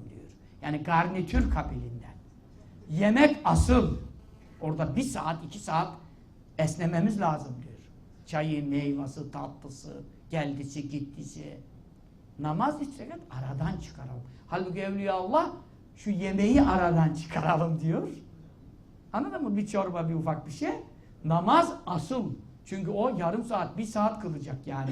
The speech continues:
Onun virtleri var, evvabinleri var. Bizim Efendi mübarek. Ramazan, bayram fark etmez. İsmaila'da sofralar kurulur, millet yemeğe oturur.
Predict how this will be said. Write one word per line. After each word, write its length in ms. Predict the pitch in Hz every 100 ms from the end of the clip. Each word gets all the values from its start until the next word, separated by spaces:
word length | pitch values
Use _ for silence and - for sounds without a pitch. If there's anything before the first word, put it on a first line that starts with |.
| 143
Onun 220 | 151 139 - - - - - 185
virtleri 540 | 202 160 180 170 160
var, 240 | 156 151
evvabinleri 1040 | 151 170 170 156 165 160 156 156 156 156 156
var. 220 | 151 151
Bizim 220 | 165 180
Efendi 380 | 160 160 160 160
mübarek. 760 | 156 - 185 165 170 165 160 - - - - - - - - -
Ramazan, 580 | 220 233 202 180 165 151
bayram 380 | 196 196 202 247
fark 220 | 277 277
etmez. 340 | 262 208 202 - - - - - - - - - -
İsmaila'da 500 | - 196 190 170 156
sofralar 580 | 147 247 269 262 240 214
kurulur, 280 | 196 185 175
millet 260 | 233 247 233
yemeğe 240 | 226 220
oturur. 360 | 190 247 370